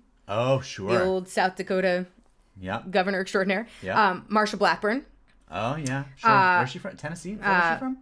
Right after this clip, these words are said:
Speaker 2: I think she's from Tennessee, right?
Speaker 1: Yeah, I think so.
Speaker 2: And then, of course, we have the failed candidate, Kari Lake from Arizona.
Speaker 1: Obsessed with that.
Speaker 2: I mean, hope that that's what happens.
Speaker 1: Yeah.
Speaker 2: That's a Sarah Palin-style appointment,
Speaker 1: Yeah.
Speaker 2: um, if ever I've heard of one. And then apparently Nikki Haley's name is also in the mix. I mean, that's what you say to be
Speaker 1: Yeah.
Speaker 2: polite, I guess. But,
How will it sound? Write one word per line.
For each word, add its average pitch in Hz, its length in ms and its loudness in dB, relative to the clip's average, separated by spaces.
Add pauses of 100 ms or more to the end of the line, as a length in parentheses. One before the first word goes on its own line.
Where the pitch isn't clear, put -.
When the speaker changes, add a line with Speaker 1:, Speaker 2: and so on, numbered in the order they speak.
Speaker 2:
I - 40 -6
think 523 140 -2
she's - 80 -10
from 156 100 -10
Tennessee, 160 360 -8
right? 262 140 -2
Speaker 1:
Yeah, 80 80 -8 (180)
I 113 60 -10
think 107 180 -12
so. 76 100 -18 (140)
Speaker 2:
And 226 120 2
then, 214 380 2 (160)
of 202 80 -6
course, 226 180 2
we 180 100 -2
have 156 200 -4
the 147 240 -8 (240)
failed 240 600 2 (160)
candidate, 185 400 0
Kari 170 200 0
Lake 170 280 -4
from 175 120 -4
Arizona. 151 260 -4
Speaker 1:
Obsessed 135 300 0
with 98 120 -12
that. 82 160 -6
Speaker 2:
I 202 100 0
mean, 165 300 -4
hope 277 380 0
that - 140 -12
that's 170 280 -2
what - 80 -8
happens. 156 320 -12
Speaker 1:
Yeah. 233 80 4
Speaker 2:
That's 247 120 -2
a 214 60 0
Sarah 160 280 0
Palin-style 156 600 -6
appointment, 151 460 -10 (280)
Speaker 1:
Yeah. 95 120 -8
Speaker 2:
um, 107 360 -6
if 196 140 -4
ever 165 160 0
I've 147 120 -4
heard 202 120 0
of 175 60 -6
one. 151 160 -6 (320)
And 220 160 2
then 202 280 2
apparently 240 360 0
Nikki 247 180 -2
Haley's 240 220 2
name 170 160 -4
is 175 80 -6
also 170 200 -4
in 175 60 -6
the 170 80 -6
mix. 165 400 -8 (160)
I 185 100 -4
mean, 156 200 -6
that's 175 180 0
what 165 140 -8
you 151 40 -12
say 156 200 -2
to 156 60 -8
be - 100 -8
Speaker 1:
Yeah. - 60 -8
Speaker 2:
polite, 170 200 2
I 151 60 -2
guess. 156 180 -8
But, - 220 0